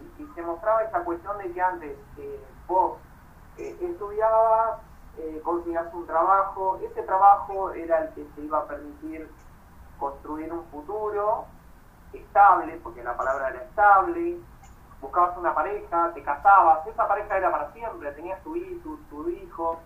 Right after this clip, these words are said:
con el tiempo podías hacerte una casa, comprarte un auto, irte de vacaciones, te jubilabas ahí.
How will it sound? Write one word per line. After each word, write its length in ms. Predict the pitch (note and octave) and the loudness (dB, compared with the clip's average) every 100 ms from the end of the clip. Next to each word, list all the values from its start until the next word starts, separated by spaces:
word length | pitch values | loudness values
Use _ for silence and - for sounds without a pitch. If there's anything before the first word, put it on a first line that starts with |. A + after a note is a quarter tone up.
| - - - - - | -20 -20 -20 -20 -8
con 120 | D#3 | -4
el 100 | D#3+ | -4
tiempo 200 | F3+ F3 | -4 -2
podías 280 | F3 F3 E3+ | 0 0 -2
hacerte 300 | D#3+ - - | -10 -12 -12
una 180 | D#3 C#3 | -10 -4
casa, 580 | F#3 G3+ - - D3 - - - - - - | 4 6 4 -4 -6 -8 -16 -20 -20 -20 -12
comprarte 300 | - - F3 | -4 -4 -2
un 100 | F3+ | 2
auto, 560 | G#3+ F#3+ - D3 - - - - | 4 2 0 -6 -8 -10 -20 -14
irte 200 | A4 A4 | -8 -4
de 100 | G#4 | -2
vacaciones, 760 | F4 E4 D#4 A#3+ B3 A#3+ A#3+ A#3+ - - - - - - - | 0 -2 -6 -6 -6 -4 -8 -10 -18 -20 -20 -20 -20 -20 -12
te 100 | G3+ | -8
jubilabas 580 | - G3 F#3+ G3 F#3 - | -6 -6 2 4 4 0
ahí. 260 | - - | -8 -10